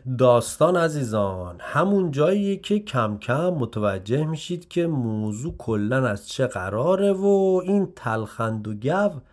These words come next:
وسط داستان انوشیروان چیکار می‌کنن. بزرگان و فرزانگان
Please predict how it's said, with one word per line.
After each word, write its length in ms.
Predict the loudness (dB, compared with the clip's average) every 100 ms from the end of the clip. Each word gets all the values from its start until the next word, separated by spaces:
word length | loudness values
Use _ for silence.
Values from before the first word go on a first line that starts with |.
| _ _ -18 -6 4
وسط 460 | 4 6 2 2
داستان 520 | 0 2 2 0 0
انوشیروان 1120 | 0 -2 -4 -6 -8 -8 -6 -4 -4 -4 -6 -10
چیکار 420 | -10 -8 -10 -12
می‌کنن. 320 | -20 -20 _ _ _ _ _ _ _ -4
بزرگان 560 | 0 4 4 6 4 4
و 100 | 0
فرزانگان 880 | 0 2 2 0 -4 -2 0 2